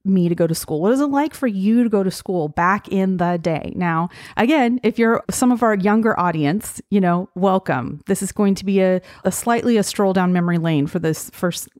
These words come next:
little bit on, you know, the good old days. And I'm always, you know, the good old days aren't necessarily always good. And, you know, there was just as much sin and all kinds of stuff back then too. But particularly when it comes to this phrase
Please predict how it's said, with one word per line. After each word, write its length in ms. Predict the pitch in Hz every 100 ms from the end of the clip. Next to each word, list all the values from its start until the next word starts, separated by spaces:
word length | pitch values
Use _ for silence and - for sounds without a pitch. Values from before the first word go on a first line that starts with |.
| -
little 240 | 196 180
bit 220 | 160 156 -
on, 240 | 160 165 - -
you 120 | - 185
know, 100 | -
the 180 | 165 185
good 240 | 160 185
old 180 | 160 147
days. 260 | 143 92 190
And 140 | 208
I'm 140 | 226
always, 340 | 226 240 233 214
you 80 | 185
know, 260 | 160 170 - - - -
the 180 | 190 202
good 220 | - 208
old 160 | 208
days 160 | 180 180
aren't 160 | 156 175
necessarily 560 | 165 170 170 165 165
always 320 | - 156 170
good. 360 | 151 160 156 156
And, 240 | 151 156 - - -
you 80 | 151
know, 100 | 151
there 120 | 151
was 100 | 151
just 260 | - 175 -
as 100 | 185
much 200 | 196 -
sin 400 | - 196 190 190
and 100 | 165
all 120 | 180
kinds 260 | - 190 185
of 80 |
stuff 200 | - 185
back 260 | - 185 -
then 220 | 185 180
too. 320 | - 170 135 - - - - -
But 640 | 208 277 170 87 - - - _ _ _ _ _ _ -
particularly 420 | 269 427 466 440
when 100 | 247
it 60 | 202
comes 200 | 220 214
to 40 |
this 180 | 220 262
phrase 600 | - 165 135 190 - -